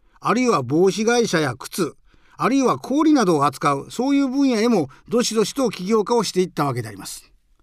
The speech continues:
こうしたことについて、渋沢本人は何と言ったかと言いますと、「私は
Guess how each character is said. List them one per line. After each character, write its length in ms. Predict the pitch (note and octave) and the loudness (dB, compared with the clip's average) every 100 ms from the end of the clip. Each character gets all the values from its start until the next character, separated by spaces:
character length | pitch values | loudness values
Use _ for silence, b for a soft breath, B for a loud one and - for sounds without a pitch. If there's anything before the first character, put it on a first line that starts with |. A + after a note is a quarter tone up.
| _ | _
こ 160 | - C#4+ | -2 0
う 60 | |
し 40 | A#3+ | 2
た 80 | A3+ | 2
こ 100 | G3 | 2
と 80 | |
に 100 | F#3 | 2
つ 140 | C#3+ D3+ | 2 0
い 100 | C#3+ | 0
て、 340 | E3+ D3+ A#2+ - | 0 0 -2 -12
渋 280 | - G#3+ B3 | -6 -2 0
沢 240 | A#3 B3+ A3+ | 2 2 0
本 180 | B3 | 0
人 220 | G#3+ D3+ D3 | 2 2 2
は 260 | C#3+ A#2+ - _ | -2 -4 -12 _
何 200 | F3 A#3+ | -2 0
と 80 | F#3+ | 0
言 40 | |
っ 20 | |
た 120 | D#3+ | -2
か 80 | C#3 | -4
と 80 | B2+ | -6
言 60 | A2+ | -8
い 40 | |
ま 80 | G2+ | -12
す 80 | - | -12
と、 200 | C3+ A2+ _ _ _ | -12 -14 _ _ _
「私 360 | - D#3+ A3+ B3 | -8 -2 -2 0
は 300 | C4+ C4 - | 0 0 -2